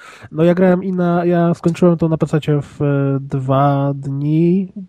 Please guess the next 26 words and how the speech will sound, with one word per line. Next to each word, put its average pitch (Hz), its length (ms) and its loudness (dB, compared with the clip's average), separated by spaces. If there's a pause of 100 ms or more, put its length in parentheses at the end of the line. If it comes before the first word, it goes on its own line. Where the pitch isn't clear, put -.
(180)
po 143 240 2
wyjściu, 180 540 0
a 156 380 2
jak 151 180 0
dostałem 156 520 -2
w - 260 -16
plusie 214 400 0
chyba? 262 300 -4
Nie, 143 320 0
to, 151 80 -4 (300)
nie, 151 260 0
nie 170 80 4
wiem, 165 100 4
czy 156 80 -2
było 147 80 4
w - 40 -4
plusie. 190 240 2 (320)
Za 151 100 0
jakiś 156 200 -2
bezcen 151 360 0
kupiłem 147 340 -2
na 135 80 -4
P 131 140 -4
S 127 120 -4
N 170 120 0
ie, 147 140 -2